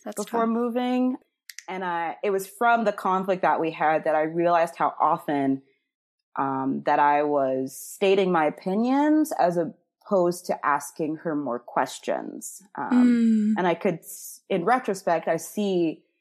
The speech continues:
Speaker 2: the harm that that probably did to our relationship. Um,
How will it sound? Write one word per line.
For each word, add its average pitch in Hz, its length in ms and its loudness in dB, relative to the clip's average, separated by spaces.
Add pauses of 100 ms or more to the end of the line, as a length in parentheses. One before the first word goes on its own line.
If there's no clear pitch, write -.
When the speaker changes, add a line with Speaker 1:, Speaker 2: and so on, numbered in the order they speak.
(180)
Speaker 2:
the 185 120 2
harm 160 400 0
that 147 160 0
that 127 220 2
probably 135 460 0
did 123 480 -2
to 143 160 -2
our 110 160 0
relationship. - 960 -6 (600)
Um, 73 560 -10